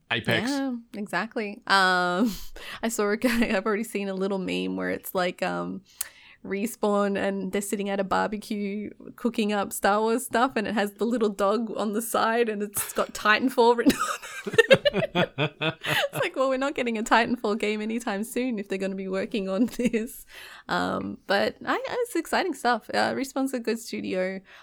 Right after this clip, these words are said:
Speaker 2: Um, I personally have enjoyed a lot of stuff that they've brought out, uh, and I can't wait to see more content of, uh, or more information on what they're actually developing and where in the Star Wars universes, um, they'll be linking up to.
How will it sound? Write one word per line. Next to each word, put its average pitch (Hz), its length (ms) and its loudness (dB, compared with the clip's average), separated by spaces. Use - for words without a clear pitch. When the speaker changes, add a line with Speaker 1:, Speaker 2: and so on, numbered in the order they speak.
Speaker 2:
Um, 190 320 -2
I 202 240 0
personally 196 460 -2
have 185 200 -4
enjoyed 180 300 -4
a 180 60 -2
lot 180 120 -4
of 180 80 -6
stuff 185 220 -6
that - 120 -8
they've 175 180 -6
brought 180 200 0
out, 262 280 -2
uh, 202 440 -4
and 226 120 -4
I 240 60 -4
can't 277 200 -4
wait 277 160 -2
to 277 140 -2
see 269 180 -4
more 269 160 0
content 262 400 -4
of, 214 160 -6
uh, 196 260 -2
or 190 420 0
more 196 360 0
information 202 840 -6
on 190 260 -4
what 185 200 -2
they're 190 180 -4
actually 185 300 -8
developing 180 640 -6
and 180 220 -6
where 180 180 -2
in 180 80 -4
the 185 100 -6
Star 175 240 -2
Wars 175 240 -6
universes, 175 840 -4
um, 175 460 -6
they'll 190 120 0
be 190 100 -2
linking 180 340 -6
up - 180 -10
to. 175 300 -6